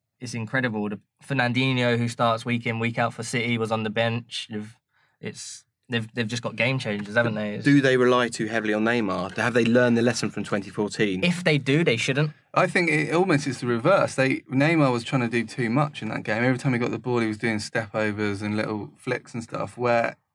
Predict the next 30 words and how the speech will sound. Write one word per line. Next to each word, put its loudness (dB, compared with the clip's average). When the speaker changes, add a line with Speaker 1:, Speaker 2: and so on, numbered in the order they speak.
Speaker 3:
you -2
know, 0
maybe 2
four 2
years 4
ago 0
they 2
did -2
rely 0
on -4
him, -4
but -2
now 2
they've -2
got, -2
as -8
Tom -2
says, 2
they've -4
got 0
loads 2
and -2
loads 0
of -10
other -2
potential -4
match -2
winners, -6
and -6
possibly, -4